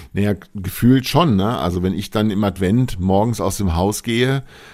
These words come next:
äh, zur Arbeit, ist es noch dunkel und wenn ich nachmittags, am späten Nachmittag oder so zurückkomme, ist es schon wieder dunkel.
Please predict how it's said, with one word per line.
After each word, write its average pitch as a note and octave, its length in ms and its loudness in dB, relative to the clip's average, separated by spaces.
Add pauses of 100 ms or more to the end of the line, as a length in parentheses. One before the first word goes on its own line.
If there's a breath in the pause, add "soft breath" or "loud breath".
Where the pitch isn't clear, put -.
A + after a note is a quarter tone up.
(160 loud breath)
äh, A#2 160 -2
zur - 220 -2
Arbeit, A#2+ 500 0
ist A2 200 -4
es G#2+ 160 -4
noch G#2+ 260 4
dunkel D#3 480 2
und G2+ 320 -4
wenn G#2 120 0
ich G#2 300 -4
nachmittags, F#2+ 1300 -2
am F#2+ 80 -4
späten G2+ 320 -2
Nachmittag A2 460 -2
oder G#2 120 0
so G#2 160 -2
zurückkomme, A#2+ 560 -4
ist G2+ 200 -4
es E2 100 -8
schon G#2 320 0
wieder C3 240 0
dunkel. D#3 500 -2